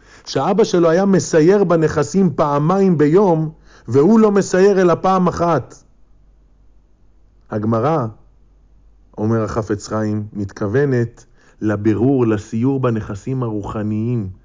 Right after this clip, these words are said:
לאדם שבודק ומפשפש במעשיו בכל עניין ועניין. יבוא אחד ויאמר, "אני בסדר, טוב לי, אני מוקף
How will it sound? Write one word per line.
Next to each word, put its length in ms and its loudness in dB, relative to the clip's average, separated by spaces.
לאדם 360 -2
שבודק 540 0
ומפשפש 640 -2
במעשיו 560 -4
בכל 300 -4
עניין 380 -4
ועניין. 420 -8
יבוא 320 2
אחד 240 0
ויאמר, 600 -2
"אני 220 -4
בסדר, 640 -2
טוב 260 2
לי, 200 -2
אני 200 0
מוקף 460 0